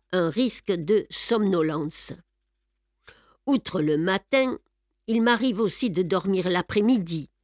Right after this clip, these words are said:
pendant deux heures. Je me réveille dans un état pitoyable, éjecté d'un réveil poisseux, sans repère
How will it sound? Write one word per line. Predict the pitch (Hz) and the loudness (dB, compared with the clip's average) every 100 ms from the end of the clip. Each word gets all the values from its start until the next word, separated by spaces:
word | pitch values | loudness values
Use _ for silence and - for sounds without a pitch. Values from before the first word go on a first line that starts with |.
| _ _ | _ _
pendant | 202 190 190 214 175 143 - | 0 2 2 0 -2 -8 -2
deux | 285 247 156 | 0 2 0
heures. | 165 117 - - _ _ _ _ _ - | -4 -8 -18 -20 _ _ _ _ _ -2
Je | - | 4
me | 277 | 4
réveille | 269 302 339 277 | 4 2 2 2
dans | 233 226 226 | 2 2 2
un | 247 | 2
état | 240 311 262 _ | 0 -2 -4 _
pitoyable, | - 392 - 262 180 165 156 151 - _ _ _ | 0 0 2 0 0 -2 -4 -6 -10 _ _ _
éjecté | - 302 240 240 - 262 | 0 2 4 2 0 0
d'un | 202 190 | 2 0
réveil | 175 240 185 175 175 - - | 2 0 2 -2 -4 -10 -4
poisseux, | 240 180 - - 226 247 _ _ _ _ _ _ _ | -2 -2 -4 0 0 -2 _ _ _ _ _ _ _
sans | - - 269 240 | -2 2 2 2
repère | 226 214 202 185 185 | 0 0 0 -2 -2